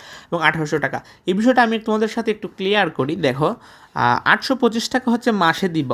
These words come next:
মাসে দিবে। আটশো পঁচিশ into বারো,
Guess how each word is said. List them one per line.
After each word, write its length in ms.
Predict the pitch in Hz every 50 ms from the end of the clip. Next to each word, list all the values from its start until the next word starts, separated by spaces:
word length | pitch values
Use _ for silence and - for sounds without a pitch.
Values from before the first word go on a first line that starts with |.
| 117 -
মাসে 360 | - 143 143 147 - - 175
দিবে। 300 | 160 147 135 123 107 - - _ _ - _ - -
আটশো 260 | - 151 151 - 226 196
পঁচিশ 380 | - 180 175 180 202 202 -
into 160 | 214 190 208
বারো, 400 | 175 151 147 131 127 127 127 131